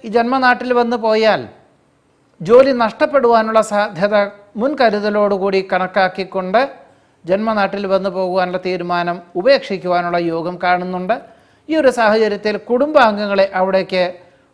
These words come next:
കൊണ്ടുപോകുവാനുള്ള താല്പര്യം പ്രാവർത്തികമാക്കുകയായിരിക്കും സെപ്റ്റംബർ മാസത്തിൽ ഏതു പ്രകാരത്തിലും നന്നാവുക. പലപ്പോഴും കാര്യങ്ങളെല്ലാം വേണ്ട വിധത്തിൽ പ്രാവർത്തികമാക്കുവാൻ ഇടവരുമെങ്കിലും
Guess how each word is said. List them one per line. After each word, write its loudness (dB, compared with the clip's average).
കൊണ്ടുപോകുവാനുള്ള 0
താല്പര്യം -2
പ്രാവർത്തികമാക്കുകയായിരിക്കും -2
സെപ്റ്റംബർ -6
മാസത്തിൽ -8
ഏതു -4
പ്രകാരത്തിലും -2
നന്നാവുക. -8
പലപ്പോഴും 4
കാര്യങ്ങളെല്ലാം 2
വേണ്ട 4
വിധത്തിൽ 0
പ്രാവർത്തികമാക്കുവാൻ 0
ഇടവരുമെങ്കിലും -2